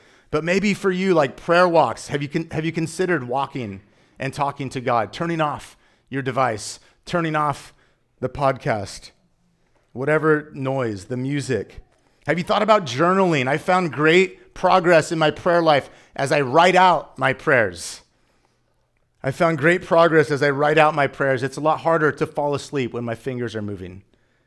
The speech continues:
Some of you are, like, poetic, you're artistic. Have you thought about writing prayer poetry? Oh, there's some of that in the Bible. <laughs>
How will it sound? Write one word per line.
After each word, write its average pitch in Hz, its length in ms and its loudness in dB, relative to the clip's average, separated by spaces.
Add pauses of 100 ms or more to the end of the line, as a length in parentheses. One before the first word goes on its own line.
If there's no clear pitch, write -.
(920)
Some 196 240 0
of 208 140 2
you 208 140 4
are, 196 100 6
like, 160 260 2
poetic, 160 600 2
you're 143 220 0
artistic. 143 840 -4 (300)
Have 156 180 -2
you 175 60 0
thought 190 260 2
about 196 320 4
writing 170 380 0
prayer 170 340 2
poetry? 147 720 -6 (2250)
Oh, 160 140 0
there's 165 200 0
some 151 180 -2
of 120 80 -4
that 120 180 0
in 123 60 -10
the 113 60 -8
Bible. 120 540 -4 (1080)
<laughs> 240 80 -20